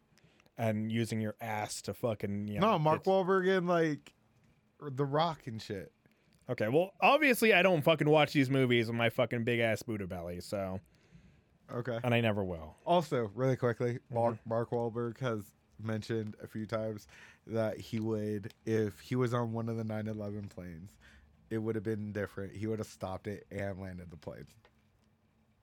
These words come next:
Speaker 1: Yeah, it, it's fun to think that if you're in a fight, you're gonna
Speaker 2: <laughs>
Speaker 1: win. You're gonna be the hero of your own fucking story. It, that's a fun little fantasy.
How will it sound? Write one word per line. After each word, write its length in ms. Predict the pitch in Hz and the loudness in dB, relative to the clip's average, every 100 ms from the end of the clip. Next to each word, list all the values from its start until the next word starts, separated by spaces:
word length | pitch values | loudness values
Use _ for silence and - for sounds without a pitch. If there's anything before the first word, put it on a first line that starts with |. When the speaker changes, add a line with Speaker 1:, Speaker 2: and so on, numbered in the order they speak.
| _ _ _ _ - | _ _ _ _ 0
Speaker 1:
Yeah, 280 | 226 190 - | 4 4 2
it, 180 | 127 165 | 2 2
it's 400 | 156 147 - - - _ _ | 4 2 2 -12 -16 _ _
fun 380 | - - 170 240 | -6 4 6 8
to 120 | 196 | 4
think 340 | 156 190 220 185 | 6 4 4 4
that 160 | 170 160 | 4 6
if 120 | 143 | 4
you're 180 | 165 185 | 6 6
in 60 | 170 | 6
a 60 | |
fight, 420 | 139 - 180 190 - 180 | 4 4 6 6 4 6
you're 240 | 165 165 | 6 8
gonna 260 | 175 175 151 | 6 6 6
Speaker 2:
<laughs> 0 | |
Speaker 1:
win. 480 | 139 175 131 101 | 6 6 4 0
You're 140 | 110 143 | 4 4
gonna 140 | 156 | 6
be 120 | 160 | 4
the 120 | 156 143 | 4 0
hero 480 | - 170 175 165 | 2 6 8 8
of 100 | 160 | 6
your 120 | 147 156 | 6 4
own 140 | 151 | 4
fucking 340 | 147 151 143 | 4 4 2
story. 360 | 135 - 143 101 | 2 4 4 2
It, 240 | 120 120 - - - | -8 -10 -12 -18 0
that's 180 | 147 143 | 2 4
a 140 | 160 | 4
fun 500 | 123 - - 160 202 | 2 -2 4 6 6
little 200 | 208 196 | 6 4
fantasy. 560 | 170 180 175 135 107 | 4 4 4 2 -2